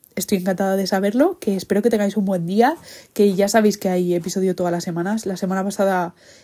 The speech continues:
eh, no pude hacerlo porque, no sé, eh, tenía pues un día de esos que os digo que estaba fatal de la ansiedad, pero ya me he planificado mejor y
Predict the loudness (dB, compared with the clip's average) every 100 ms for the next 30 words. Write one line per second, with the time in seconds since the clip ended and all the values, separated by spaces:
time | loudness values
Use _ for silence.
0 | -6 -2 0 0 -2 0 0 0 0 0
1 | 0 -2 -4 -6 -10 -10 -12 -14 -16 -18
2 | _ _ _ _ -8 -6 -6 -12 -14 -8
3 | -4 -4 -4 -8 -12 -6 -4 -2 -2 -4
4 | -8 -10 -6 -6 -4 -2 -2 -2 -6 -8
5 | -6 -2 -4 -4 -6 -6 -4 -4 -2 -2
6 | -2 -2 -4 -4 -10 -20 -20 -20 _ 2
7 | 2 2 0 -2 -4 -4 0 2 2 0
8 | 0 0 -2 -2 -6 -4 -2 -4 0 0
9 | 0 -4 -6 -6